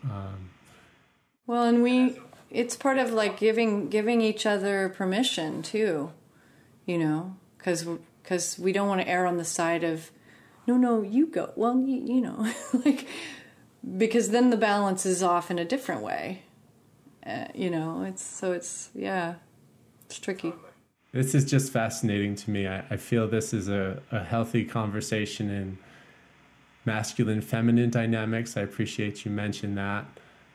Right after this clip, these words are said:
Speaker 1: As a female vocalist, I, I definitely want to be supportive as a male percussionist. And I feel that, uh,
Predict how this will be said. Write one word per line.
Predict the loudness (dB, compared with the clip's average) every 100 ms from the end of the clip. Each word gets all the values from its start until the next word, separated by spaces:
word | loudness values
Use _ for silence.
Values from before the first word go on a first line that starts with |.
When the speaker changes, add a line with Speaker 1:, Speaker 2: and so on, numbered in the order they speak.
| _
Speaker 1:
As | -8 -6
a | -4
female | 0 0 0
vocalist, | 0 -2 -2 0 -2 -2 -4
I, | -4 -2 -4 -4 -8 -12
I | -6
definitely | -4 -4 -4 -4
want | -2 -4 -4
to | -6 -8 -6 -6
be | -4
supportive | -4 -6 -6 -4 -2 0 0 0 -2
as | -2 -2
a | -4
male | -2 -4
percussionist. | -4 -8 -6 -6 -2 0 0 0 -4
And | -4 -4 -6 -10 -18 -20 -20 _ _ _ _ _ -10
I | -6 -2
feel | 0 0 2
that, | 0 -2 -4 -4
uh, | -4 -4 -6